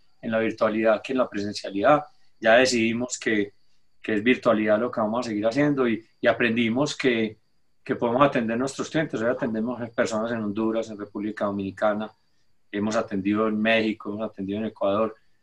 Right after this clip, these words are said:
Inclusive hemos hecho algunos proyectos para Suiza y, y la verdad es que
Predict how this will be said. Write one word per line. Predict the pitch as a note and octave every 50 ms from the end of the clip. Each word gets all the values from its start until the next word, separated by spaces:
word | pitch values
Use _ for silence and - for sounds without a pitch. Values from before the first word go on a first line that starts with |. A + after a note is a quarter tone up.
| _ _ _ _ _ _ _ _ _ _ _ _ _ _ -
Inclusive | A2 G#2+ G#2 - A#2 G#2+ G2 G#2 G#2
hemos | G#2 A2+ A#2
hecho | A#2 - B2+
algunos | A2+ A2+ A#2 A2+ - -
proyectos | - A2+ G2+ G2+ - - - -
para | A#2+ A2+ A2+ A2
Suiza | A#2+ B2+ B2 B2 B2+ A#2
y, | A2 A2+ B2
y | A2+
la | A2 A2+ A2
verdad | A2 A2 A2 A2 A#2 A2 A2 A2
es | A2+ - -
que | - - B2+ B2+ B2+ B2+ C3 B2+